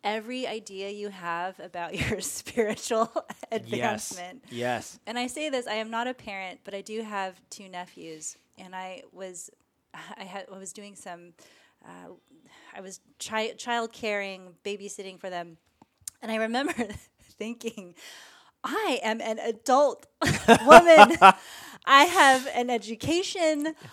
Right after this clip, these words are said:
Speaker 1: I go into companies all the time and I coach and I train and I teach. Why can I not get this kid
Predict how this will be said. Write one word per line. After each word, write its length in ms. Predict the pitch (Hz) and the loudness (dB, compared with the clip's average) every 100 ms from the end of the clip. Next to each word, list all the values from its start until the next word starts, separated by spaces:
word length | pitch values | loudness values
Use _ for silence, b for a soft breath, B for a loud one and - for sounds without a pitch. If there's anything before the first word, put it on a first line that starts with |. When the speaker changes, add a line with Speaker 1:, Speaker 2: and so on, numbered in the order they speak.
| b | b
Speaker 1:
I 160 | - 269 | -4 -2
go 180 | 277 285 | 0 0
into 280 | 277 269 220 | -2 -4 -8
companies 880 | - - 320 330 320 311 294 285 - | -8 -4 -4 -4 -6 -4 -4 -4 -2
all 220 | 262 302 | 0 2
the 80 | 311 | 0
time 600 | - 311 277 269 269 262 | -4 -4 -2 -2 -4 -6
and 180 | - 214 | -8 -6
I 340 | 190 185 185 - _ | -4 -4 -8 -16 _
coach 480 | - 294 285 302 - | -10 -4 -4 -6 -8
and 160 | 220 214 | -8 -8
I 120 | 208 | -8
train 360 | - 269 247 233 | -10 -10 -10 -10
and 160 | 208 | -12
I 100 | 202 202 | -14 -16
teach. 380 | - 254 247 - b b b b b _ | -14 -14 -14 -18 b b b b b _
Why 500 | 208 226 285 302 320 302 | -6 -2 0 0 -2 -4
can 180 | 277 254 | -6 -4
I 140 | 240 | -8
not 540 | 226 226 226 233 214 - _ | -8 -4 0 0 -2 -8 _
get 300 | 226 214 - | -6 -6 -6
this 280 | 220 220 - | -10 -10 -12
kid 440 | - 233 208 208 | -14 -10 -8 -8